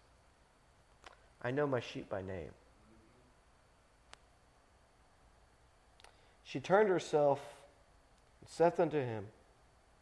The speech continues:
"Rabboni," which is to say, "Master," or "Teacher." And Jesus saith unto her, "Touch me not, for I'm not yet ascended to my Father, but go to my brethren."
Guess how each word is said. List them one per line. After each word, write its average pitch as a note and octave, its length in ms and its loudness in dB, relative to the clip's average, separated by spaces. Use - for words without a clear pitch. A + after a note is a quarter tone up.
"Rabboni," B2 640 0
which - 220 -8
is A#2 120 -10
to A#2+ 120 -12
say, B2 160 -4
"Master," A#2 580 -4
or - 80 -14
"Teacher." B2 520 -12
And A2 100 -10
Jesus B2 320 -6
saith C3 220 0
unto B2+ 180 -2
her, B2 160 0
"Touch C3+ 320 -2
me D3+ 80 -4
not, B2+ 420 4
for A#2+ 120 0
I'm A2+ 100 0
not B2 220 2
yet C3+ 140 0
ascended B2 440 -4
to A#2+ 60 -8
my A2+ 200 0
Father, A#2 600 0
but G2+ 100 -10
go A#2 160 4
to C#3+ 80 4
my C#3+ 160 6
brethren." A2+ 600 0